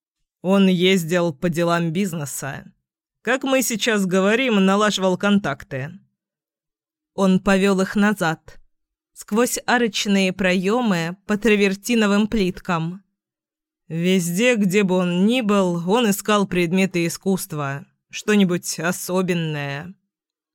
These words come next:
Это увлечение передалось моему отцу, а от отца мне. «У вас чудесная коллекция»,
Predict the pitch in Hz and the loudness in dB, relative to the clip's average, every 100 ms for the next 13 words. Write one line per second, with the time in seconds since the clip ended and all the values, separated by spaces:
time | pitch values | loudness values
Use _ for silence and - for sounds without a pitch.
0 | - 190 208 226 208 202 - 196 208 208 | -4 -2 2 2 2 0 0 2 4 2
1 | 208 202 185 180 175 175 180 175 175 175 | 2 2 2 2 0 -2 -2 0 0 0
2 | 180 - - 269 240 190 175 175 170 - | -2 -4 -4 0 2 4 4 2 -2 -6
3 | - - 190 175 151 143 139 180 _ _ | -6 0 0 0 -2 -4 -6 -10 _ _
4 | _ _ _ _ _ _ _ _ _ - | _ _ _ _ _ _ _ _ _ -2
5 | 214 208 220 - _ - 240 190 208 196 | 2 4 2 -2 _ -2 0 2 0 0
6 | 196 190 - 196 185 185 - 196 180 190 | 0 0 0 2 0 -2 -6 -2 -2 -4